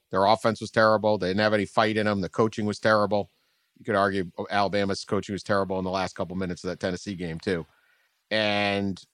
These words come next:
O-, all Ohio State has is a win over Penn State and a win over a fourteen, four-loss Notre Dame team, which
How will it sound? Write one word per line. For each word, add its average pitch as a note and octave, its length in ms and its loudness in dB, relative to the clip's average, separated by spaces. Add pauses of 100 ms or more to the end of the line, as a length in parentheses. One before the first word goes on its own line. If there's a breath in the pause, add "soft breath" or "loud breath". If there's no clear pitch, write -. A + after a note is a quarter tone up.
O-, G#2+ 260 -2
all G#2 280 4
Ohio G2+ 220 4
State G#2+ 280 -2
has F#2+ 220 0
is F2+ 80 -12
a F#2 40 -2
win G2+ 200 0
over G2 220 0
Penn G#2 260 -2
State G2+ 340 -2
and F#2 80 -2
a F#2 40 -2
win G2 160 0
over F2+ 240 0
a E2+ 60 -4
fourteen, G#2 640 -6
four-loss G2 800 0 (400)
Notre G2+ 260 -2
Dame G#2 260 -2
team, A2 320 -2
which - 440 -6